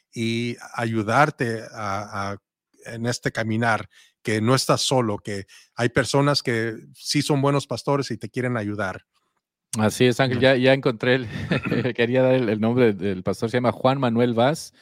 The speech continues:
Speaker 1: Sí,
Speaker 2: Su
Speaker 1: sí.
Speaker 2: canal es, ah, Juan Manuel Va-, ah, Juan Manuel Vaz, voy a ponerlo aquí abajo en la descripción del video cuando salga. Ah, su canal es Juan Manuel Vaz Oficial. Tremendo pastor, tremendo
Speaker 1: Ujú.
Speaker 2: pastor, creo que es español, eh, eh,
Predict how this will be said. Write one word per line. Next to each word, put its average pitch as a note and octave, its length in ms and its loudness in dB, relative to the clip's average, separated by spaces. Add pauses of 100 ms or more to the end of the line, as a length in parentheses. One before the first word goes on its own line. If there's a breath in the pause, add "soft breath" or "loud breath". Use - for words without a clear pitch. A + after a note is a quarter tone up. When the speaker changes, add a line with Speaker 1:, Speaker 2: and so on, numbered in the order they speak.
(140 soft breath)
Speaker 1:
Sí, A2+ 220 -4
Speaker 2:
Su G#2+ 120 -4
Speaker 1:
sí. G#2 40 -2
Speaker 2:
canal A#2 340 2
es, B2 380 2
ah, G#2+ 260 2
Juan B2+ 300 0
Manuel A#2+ 400 2
Va-, A2 200 4
ah, G#2+ 200 -2
Juan D#3+ 720 -2
Manuel A2+ 400 0
Vaz, A#2+ 160 2
voy A#2 160 2
a - 20 -2
ponerlo A2+ 440 2
aquí G2 220 -4
abajo A2 240 -2
en A#2 40 -4
la G#2 60 -4
descripción G#2 460 -8
del G#2+ 120 -2
video G#2 260 0
cuando G2+ 200 -2
salga. C3 420 2 (480 soft breath)
Ah, G2 260 2
su - 140 -6
canal G#2+ 280 2
es A2 120 2
Juan A#2 180 2
Manuel A2 280 0
Vaz A2 260 2
Oficial. B2 500 0 (400 soft breath)
Tremendo D3+ 800 2
pastor, B2+ 580 0
tremendo A#2 480 -4
Speaker 1:
Ujú. A#2 60 -4
Speaker 2:
pastor, A#2+ 300 0
creo B2 120 -2
que A#2+ 80 -2
es - 140 -6
español, A2+ 420 2
eh, G2+ 100 -4
eh, F#2+ 380 -6